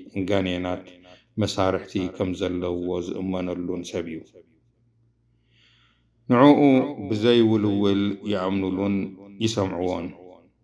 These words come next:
ዓራፍ ዝበሃል ከዓ መለኮታዊ ሓይሊ ከም ዘለዎ ዝእመነሉ፣ ካብቲ ሓበሬታ ደልዩ ናብኡ ዝመጽእ ሰብ ዝዛረቦ ዘረባታት ተመርኪሱ ንጠንቅን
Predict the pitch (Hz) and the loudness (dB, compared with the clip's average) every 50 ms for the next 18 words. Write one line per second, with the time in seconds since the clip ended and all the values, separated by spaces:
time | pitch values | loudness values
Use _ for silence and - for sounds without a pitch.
0 | _ _ _ _ _ _ _ _ _ _ _ _ _ _ _ _ _ _ _ _ | _ _ _ _ _ _ _ _ _ _ _ _ _ _ _ _ _ _ _ _
1 | _ _ _ _ _ _ _ _ _ _ _ _ _ - - 110 117 117 113 113 | _ _ _ _ _ _ _ _ _ _ _ _ _ -2 4 4 6 6 6 4
2 | 110 104 98 98 117 113 113 113 110 104 98 107 107 98 98 - 95 90 95 95 | 4 4 4 2 -2 -6 -14 -16 -16 -14 -10 -8 -8 -6 -6 -8 -6 -6 -6 -6
3 | 87 - 95 82 85 87 90 90 92 - - - - 107 107 107 98 95 95 - | -6 -6 -8 -6 -4 -4 -4 -4 -6 -6 -10 -8 -4 0 2 2 2 2 0 -2
4 | - 107 95 - 101 95 92 92 92 90 - - 95 90 90 87 87 90 90 90 | -2 -4 -2 -2 0 0 0 0 0 -2 -4 -4 -4 -4 -2 -2 -2 -2 -2 -2
5 | 90 104 - - - - 107 95 92 87 90 87 87 87 87 90 87 90 90 90 | -2 -4 -6 -10 -6 -4 -4 -2 -2 -4 -4 -6 -6 -4 -4 -4 -4 -2 -2 -2
6 | 90 90 92 87 87 90 101 98 92 92 90 87 87 87 87 85 87 87 95 92 | -2 -2 -4 -4 -6 -8 -6 -6 -6 -6 -6 -6 -6 -6 -8 -8 -6 -4 -2 -2
7 | 92 92 87 - - - 92 92 92 92 - _ _ _ _ _ _ - 113 113 | -2 -4 -6 -10 -16 -20 -20 -20 -20 -20 -20 _ _ _ _ _ _ 0 0 0
8 | 113 110 117 104 - 98 95 95 95 92 90 87 - 98 95 92 92 92 - 92 | 0 -2 -8 -4 -2 -2 0 0 -2 -2 -4 -4 -4 -4 -2 -2 -2 -2 -4 -6
9 | 90 87 98 92 92 92 92 92 92 92 87 90 87 87 85 - - 98 95 87 | -6 -6 -4 -4 -4 -4 -4 -4 -4 -4 -4 -4 -6 -8 -8 -8 -6 -6 -4 -4
10 | 87 90 90 90 82 82 - 82 80 78 - - 98 90 85 80 - - - - | -4 -4 -4 -6 -6 -6 -6 -6 -6 -6 -6 -4 -4 -4 -4 -6 -10 -14 -6 -4
11 | 98 92 87 90 92 85 87 87 85 85 87 85 82 87 85 87 85 82 82 80 | -4 -4 -2 -2 -4 -2 -2 -2 -4 -4 -4 -4 -4 -4 -4 -4 -4 -4 -6 -8
12 | - - 90 80 - - - 98 82 85 - - - - - 80 - - 92 87 | -6 -6 -6 -6 -8 -8 -8 -6 -6 -6 -8 -10 -10 -12 -12 -10 -8 -6 -6 -6
13 | 87 87 87 - - - 90 87 87 87 87 _ _ _ _ _ _ - 110 95 | -6 -6 -8 -12 -14 -20 -20 -20 -20 -20 -20 _ _ _ _ _ _ -8 -4 0
14 | - 104 101 98 95 - - 95 95 | 2 2 2 2 2 0 0 0 0